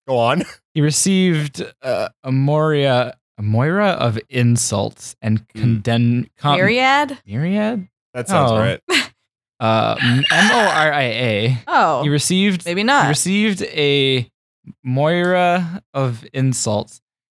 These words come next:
Speaker 2: and
Speaker 1: What the
Speaker 2: condemn-,
Speaker 1: fuck?
Speaker 2: condemnation from the people who told him to stop misleading people. The post went down after an hour.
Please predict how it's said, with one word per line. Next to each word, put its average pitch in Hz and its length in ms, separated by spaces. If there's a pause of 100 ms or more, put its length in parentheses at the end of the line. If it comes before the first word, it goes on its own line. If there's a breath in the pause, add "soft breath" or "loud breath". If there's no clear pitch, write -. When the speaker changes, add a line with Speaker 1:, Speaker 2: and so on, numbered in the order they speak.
(180)
Speaker 2:
and 120 340
Speaker 1:
What 104 100
the - 80
Speaker 2:
condemn-, 147 460
Speaker 1:
fuck? - 180
Speaker 2:
condemnation 147 720
from 113 140
the 113 80
people 165 340
who 147 120
told 135 300
him 127 160
to 113 140
stop - 540 (100)
misleading 110 680
people. - 360 (140 soft breath)
The 131 60
post 208 320
went 185 180
down 139 200
after 127 260
an 120 120
hour. 113 440